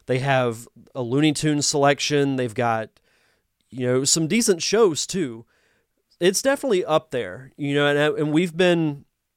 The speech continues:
really living by the streaming platforms for a while. We're, you know, doing a trial of Paramount Plus, and that's got a lot of good stuff on it. Its movie selection is okay, but the show selection is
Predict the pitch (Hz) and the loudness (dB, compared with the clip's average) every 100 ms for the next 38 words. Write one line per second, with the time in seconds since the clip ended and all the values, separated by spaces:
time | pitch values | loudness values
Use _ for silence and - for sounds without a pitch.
0 | _ _ _ _ - _ _ - 156 165 | _ _ _ _ -20 _ _ -8 -2 2
1 | 156 143 156 151 135 135 120 - 143 135 | 2 4 2 2 2 0 0 -2 0 0
2 | 120 131 120 113 123 110 - 120 113 104 | 0 0 0 0 -8 -8 -6 -4 -2 0
3 | 120 120 120 120 120 - - 127 117 113 | 2 4 2 -2 -6 -10 -14 -8 -4 0
4 | 127 120 110 - 127 127 123 113 - - | 2 0 -4 -2 2 2 0 -6 -10 -2
5 | 135 123 117 - - 123 127 - 110 98 | 0 2 -2 -4 0 0 0 -4 -8 -10
6 | 101 _ _ _ _ _ _ - 127 - | -14 _ _ _ _ _ _ -4 -2 0
7 | 156 147 139 139 131 139 - 139 135 143 | 0 2 2 2 2 -2 -2 0 0 2
8 | 139 143 139 170 226 220 196 160 151 - | 0 0 0 2 2 0 2 4 4 0
9 | 143 131 117 - _ 143 135 - 127 123 | 0 0 -2 -8 _ -2 0 -2 -2 -6
10 | 139 - 135 139 - 175 175 165 147 131 | -10 -6 -4 -4 -2 2 2 2 0 0
11 | 123 - 120 113 104 - | 0 -4 -4 -6 -8 -10